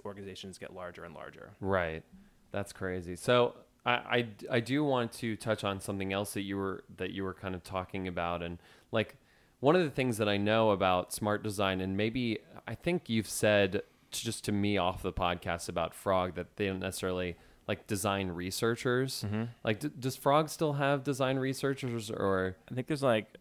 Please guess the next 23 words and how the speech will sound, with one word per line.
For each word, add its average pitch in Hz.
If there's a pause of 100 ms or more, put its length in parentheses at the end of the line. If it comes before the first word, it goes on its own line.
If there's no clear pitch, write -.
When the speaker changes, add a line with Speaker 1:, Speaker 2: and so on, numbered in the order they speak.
Speaker 1:
a 101
handful 120
left. 123
Speaker 2:
Yeah. 90 (340)
But 120
I 120
know 127
Smart 120
has 85
design 82
researchers, 82
yes? 90
Speaker 1:
Yeah, 135
as 107
far 120
as 104
I 107
know. 107
Speaker 2:
Yeah. 107
So, 123
like, 117 (440)
I 117
mean 123